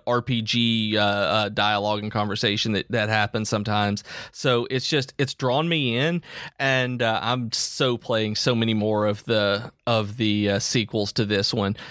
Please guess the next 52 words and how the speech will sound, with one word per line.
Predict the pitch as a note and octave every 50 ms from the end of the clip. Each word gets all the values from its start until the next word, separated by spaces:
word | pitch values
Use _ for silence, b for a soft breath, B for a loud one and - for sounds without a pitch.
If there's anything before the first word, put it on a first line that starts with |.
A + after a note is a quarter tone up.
| B
I | B -
probably | - F3 E3+ E3 E3+
won't | D#3 D#3+ - D3+
do | C3+ C#3 D3+
'em | D3+ C3
back | A2 A#2 A#2 C3 - -
to | A#2+
back | G2+ G2+ G#2 A#2+ - - -
because | B2+ - C3 A#2+ A2
they | B2 A#2 A#2
are | A2 G#2+
very | G#2 A#2 A2 G#2+ A2+ A#2 A2+ A2
intense | G#2+ G#2 - A#2+ A2+ A2 A2+ A2+ - -
and | C#3 A#2+ A2+ G#2
very, | A#2 A2+ A2+ A#2 B2 B2+ A#2+ A#2 A2+ A2+
uh, | A2 G#2+
very | G#2 A2 B2 B2 B2 A2+
long, | G#2 G#2 G#2+ G2+ G2+ G#2 A2 B2+ C#3 D3 D3+ C#3+ B B B B B B B B
but | B2 C3+ A#2+ A#2 A#2 A2+
they | C3 C3
are | B2+ A#2+
definitely | A2+ A2 B2 A#2 A#2 - - B2 A#2 G#2+ - A#2 A2 A2
one | A2 G#2+ A2+ A2 G#2+ A2
of | A2 G#2 A2
those | C3 A2 A2 G#2 -
series | - - A2 G#2+ G#2+ G#2 G#2 G2+ -
that | A2+ G#2
I'm | G2+ G#2 G2+
gonna | G2+ G#2+ G#2 G#2
make | G#2 G#2 G2+ G2 -
it | - -
through | - A2+ G#2
all | - F#2+ G2 G2 F#2+
of | G2 A2
these | B2+ F#2+ F#2+ -
Trails | - - A2+ G2 G2 F#2+ F#2+ - -
games, | - G#2 F#2 F#2 F2+ F2 F2 - -
because | - A#2 - B2 A2+ -
twenty-two | - - D3 C3 B2+ A#2 - C3 A#2+
hours | A2 G#2+ G#2 G2+ G#2+ G2+
in | G#2+ G#2 G#2 G#2 G#2+ G#2+
and | - - G#2+ G#2
I'm | G#2 G#2
still | - - - B2 G#2 G2+ G#2
as | G2+ G2+
invested | G#2+ G#2 G#2 G#2+ G2 G2 - - A2 G#2+
as | G#2 G2+ A#2
I | G#2 G2+
was | G#2 G#2 G#2 G#2 F2+ F2+ G2+ G2+ G#2+
at | G2
hour | F#2+ G2 G2+ G2 F#2+
two. | - - G#2+ G2+ G2+ G2 G2